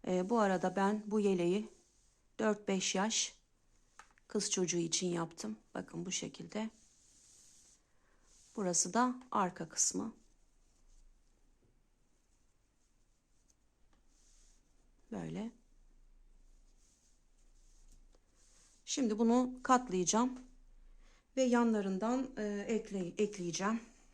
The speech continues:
Bakın şöyle. Şimdi bu önce şu iki etek kısmını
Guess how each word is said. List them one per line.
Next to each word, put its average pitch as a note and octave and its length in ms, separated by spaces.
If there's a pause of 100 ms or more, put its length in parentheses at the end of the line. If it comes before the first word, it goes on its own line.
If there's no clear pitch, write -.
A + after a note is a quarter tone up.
(1160)
Bakın E3+ 280
şöyle. D#3+ 640 (4000)
Şimdi F#3 460
bu A3 180 (220)
önce G3+ 540 (560)
şu - 240
iki G#3+ 200
etek G#3 400
kısmını F3 520